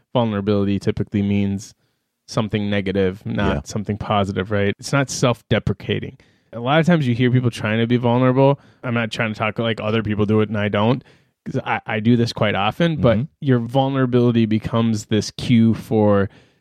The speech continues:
Speaker 1: I, I don't wanna say self-pity, but it, it's, it's self-deprecating for sure.
Speaker 2: Yeah,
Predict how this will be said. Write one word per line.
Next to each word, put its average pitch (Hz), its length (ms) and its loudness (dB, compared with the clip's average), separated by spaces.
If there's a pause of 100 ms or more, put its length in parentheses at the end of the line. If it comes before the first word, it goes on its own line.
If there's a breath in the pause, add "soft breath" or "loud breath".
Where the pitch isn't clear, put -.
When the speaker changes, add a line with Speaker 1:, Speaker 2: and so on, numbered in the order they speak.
(340 soft breath)
Speaker 1:
I, 147 300 0
I - 40 2
don't 180 120 2
wanna 180 140 2
say 131 280 2
self-pity, 123 800 0
but 110 180 2
it, 113 160 -2
it's, - 320 -4 (140)
it's 131 140 -6
self-deprecating 107 1040 -2
for 107 240 -6
sure. - 420 -10
Speaker 2:
Yeah, 120 160 2